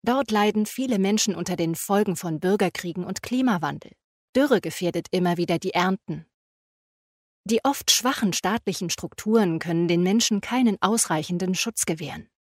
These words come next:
Solche Krisen treffen besonders die benachteiligte Bevölkerung.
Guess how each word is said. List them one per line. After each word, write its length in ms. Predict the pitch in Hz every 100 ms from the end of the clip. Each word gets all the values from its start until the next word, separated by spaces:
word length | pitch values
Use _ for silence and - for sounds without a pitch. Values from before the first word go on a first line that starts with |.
| _ _ _ _ _ _ _ _ -
Solche 320 | 214 254 285
Krisen 360 | - 233 233 202
treffen 340 | - 165 170
besonders 500 | 160 151 165 165 165
die 100 | 202
benachteiligte 840 | 208 196 185 180 180 160 165 160
Bevölkerung. 720 | 151 - 160 143 156 143 135